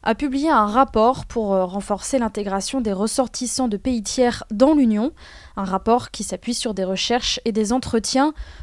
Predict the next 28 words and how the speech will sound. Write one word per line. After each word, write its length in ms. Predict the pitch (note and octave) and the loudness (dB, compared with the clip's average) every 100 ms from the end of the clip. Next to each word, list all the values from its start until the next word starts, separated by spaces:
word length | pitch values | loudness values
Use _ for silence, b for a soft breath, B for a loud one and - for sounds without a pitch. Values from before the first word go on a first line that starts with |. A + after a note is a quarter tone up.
| B | B
menés 300 | A#3+ B3+ D#4 | 4 4 6
auprès 300 | C4 - D4 | 4 2 0
de 80 | A3 | 0
cinquante 520 | - D#4 D4+ D#4+ D4 | 0 -2 0 0 2
et 120 | C#4+ | 2
un 100 | B3 | 2
experts 400 | A3 - D4 D4+ | 0 2 4 4
et 80 | A3 | 2
deux 220 | F#3+ D4 | 0 0
cent 180 | D4 F4 | 0 0
soixante-sept 720 | - C#4+ - A#3+ G#3+ D#4 D4+ | 0 0 0 -4 -2 0 0
ressortissants 640 | - A3+ A3+ - G#3+ - | 0 -4 -6 -6 -8 -4
de 100 | A3+ | -4
pays 220 | - A3+ G3 | -2 -2 -2
tiers 400 | - A#3+ C#4+ - B B B | 0 0 0 -6 B B B
dans 100 | - | -4
les 80 | G3+ | -2
vingt-cinq 400 | G3 G3 - A3+ | -2 -2 -2 -4
pays 300 | - A3+ A3 | -2 0 0
membres 360 | G#3+ G#3 F#3+ F#3+ | 0 0 -2 -6
où 100 | G3+ | -10
s'applique 600 | - B3+ A3+ C4 A3+ - - | -2 0 0 -2 -4 -8 -8
la 100 | G3+ | -6
directive 480 | G3 G3 G3 - G#3+ | -4 -2 -4 -4 -4
de 80 | G3+ | -2
l'U 160 | G3+ | 0
E 160 | G3+ G3+ b b b | 0 -2 b b b
relative 640 | G3+ G3+ A#3+ A3+ - A3 | -4 2 4 2 0 -4